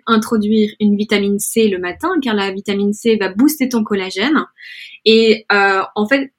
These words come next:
la vitamine C et les écrans solaires fonctionnent mieux ensemble, donc ça va te protéger encore plus, euh, par rapport, euh, aux rayons, euh, U V. Et le soir, il te faut un type de vitamine A.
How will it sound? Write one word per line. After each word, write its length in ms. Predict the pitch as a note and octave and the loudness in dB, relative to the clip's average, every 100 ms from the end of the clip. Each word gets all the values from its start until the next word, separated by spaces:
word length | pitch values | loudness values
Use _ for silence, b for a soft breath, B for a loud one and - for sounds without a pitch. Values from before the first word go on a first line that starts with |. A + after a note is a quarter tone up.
| - | -4
la 120 | G#3 | -2
vitamine 440 | G3+ A3+ A#3 A#3 | 0 0 2 2
C 340 | A3 - A#3+ A#3 | 0 2 2 2
et 220 | D4 E4+ | 0 4
les 200 | C#4 B3 | 4 4
écrans 220 | A3 A3 A#3+ | 2 0 -4
solaires 380 | A#3+ A#3 A3 | -2 -2 -2
fonctionnent 600 | - A3 - A3 G#3 G#3 | -2 -4 -2 2 4 8
mieux 300 | A3 C#4 C#4+ C#4 | 10 8 6 0
ensemble, 520 | A3 G#3+ - C4 C4 | -4 -2 -2 0 2
donc 140 | G#3 G#3 | 0 -2
ça 140 | G#3+ | -2
va 100 | G#3 | -2
te 120 | G#3 | -2
protéger 500 | G#3 - A#3 A3+ A3 - | -4 -2 0 2 0 0
encore 300 | D4+ B3+ - | -2 -4 -6
plus, 340 | C4+ E4 - - - | -6 -6 -8 -12 -6
euh, 360 | G#3 G3 F#3+ F#3 F3+ | -4 -4 -6 -10 -10
par 100 | G3+ | -8
rapport, 360 | G3+ G#3+ G3+ | -4 -2 -2
euh, 320 | G3 F#3+ F#3 G3 - | -4 -6 -8 -12 -2
aux 80 | G#3+ | 0
rayons, 540 | G#3 G3+ G3+ G3+ F#3+ | 2 2 0 -2 -4
euh, 160 | F3+ G#3 - | -10 -12 -4
U 100 | G3+ | 0
V. 240 | A#3+ - _ _ _ _ _ _ B B B - | 0 -2 _ _ _ _ _ _ B B B 0
Et 100 | E4 | 4
le 100 | E4+ | 4
soir, 360 | - - C4+ E4 | 4 0 2 4
il 120 | C4+ A#3+ | 4 4
te 100 | A#3+ | 0
faut 260 | B3+ C#4 C#4+ - | 2 0 0 -2
un 180 | G#3 | -4
type 240 | G#3+ C#4 G#3+ | -2 -2 0
de 60 | |
vitamine 560 | G#3 G3+ A3 G#3 G#3+ A#3 - - | -2 -2 -4 0 2 0 -4 -4
A. 180 | F3+ | -4